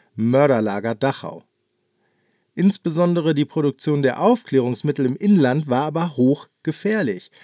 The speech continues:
und die kommunistische Parteiführung legte großen Wert auf eine offensive, öffentlichkeitswirksame Verteilung. Flugblätter wurden Häuser, ja sogar straßenweise unter die Leute gebracht, nicht selten vom Fahrrad oder von Dächern aus abgeworfen.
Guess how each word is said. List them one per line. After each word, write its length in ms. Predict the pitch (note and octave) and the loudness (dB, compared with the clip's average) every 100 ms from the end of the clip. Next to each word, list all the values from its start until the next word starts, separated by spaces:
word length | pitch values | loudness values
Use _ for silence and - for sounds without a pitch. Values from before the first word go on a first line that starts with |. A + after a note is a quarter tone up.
| - - | -20 -8
und 120 | D#3+ | -4
die 80 | F3 | -4
kommunistische 680 | - F3+ F3+ F3+ - E3 D#3 | 0 2 4 2 0 -6 -8
Parteiführung 800 | D#3 D#3+ E3+ F3+ A3 - C#3+ C3 | -8 -6 -2 0 0 0 0 2
legte 360 | B2+ C3+ - A#2+ | 0 0 0 -2
großen 600 | G#2 A#2 F3+ G#3 F3+ B2+ | -2 0 2 2 0 0
Wert 200 | A#2+ A#2+ | -2 -2
auf 240 | A2+ A2 | -6 -8
eine 260 | B2 A#2 - | -6 -6 -2
offensive, 760 | F3+ F3 C#3 G2 G#2 G#2+ E3+ - | 0 2 0 -4 -6 -4 -4 -2
öffentlichkeitswirksame 1300 | E3+ F3+ F3 A#2 G#2+ - A#2 G#2+ A2 A2 - B2 C3+ | 2 2 2 -4 -6 -6 -6 -6 -6 -6 -4 -6 -6
Verteilung. 720 | - D3 D3+ F3 G3 A#2+ - _ _ _ _ _ _ _ | -8 -8 -4 0 0 -2 -6 _ _ _ _ _ _ _
Flugblätter 760 | - F#3+ A3+ D#3+ D#3 D#3+ B2+ | -4 -4 0 2 2 2 0
wurden 320 | B2 C3 C3 | 2 2 0
Häuser, 480 | A2 E3 F3 A#2+ C3+ - _ | 2 4 4 2 -4 -6 _
ja 200 | B2 C3 | 0 0
sogar 360 | A2+ C3 B2 A#2+ | 2 0 0 -2
straßenweise 880 | - - E3 G#3 C#3+ A2 A2+ A2+ | -4 -4 -2 -2 -2 -2 -2 -2
unter 240 | A#2 B2+ A#2+ | -6 -6 -4
die 80 | A2 | 0
Leute 340 | B2+ E3+ D3+ | 4 4 2
gebracht, 480 | A2+ F#2+ C3+ D#3+ - _ _ _ - | -6 -4 -2 -4 -8 _ _ _ -6
nicht 220 | D#3+ C#3+ | -4 2
selten 320 | C3+ C#3+ D#3+ | 4 4 0
vom 240 | - G#2+ | -6 -6
Fahrrad 580 | G2 A#2 C3 C#3 E3 D3+ | -4 -4 -4 -2 -6 -6
oder 220 | C#3+ C3+ | -2 -2
von 200 | C#3 D#3+ | 0 -2
Dächern 340 | D3 F3 C3+ A2 | -2 -2 -2 -4
aus 260 | G2 C3 | -4 -6
abgeworfen. 800 | - G2+ - A#2 F#2 F#2+ - - | -8 -12 -10 -10 -8 -10 -12 -18